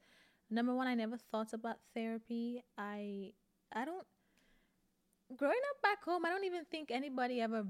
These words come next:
referenced or mentioned therapy. It's only, like, mainly as I moved to America. But I feel like I didn't know where to turn,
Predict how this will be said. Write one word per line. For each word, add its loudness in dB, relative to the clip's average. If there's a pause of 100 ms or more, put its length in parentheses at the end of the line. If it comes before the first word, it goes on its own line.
(240)
referenced 0
or -2
mentioned -2 (340)
therapy. 0 (540)
It's -4
only, 2
like, -6 (200)
mainly -4
as -6
I -6
moved -8 (240)
to -4 (640)
America. -4 (680)
But 4 (1000)
I 4
feel 0
like 0 (1040)
I 8
didn't 2
know 4
where 4
to -8
turn, -2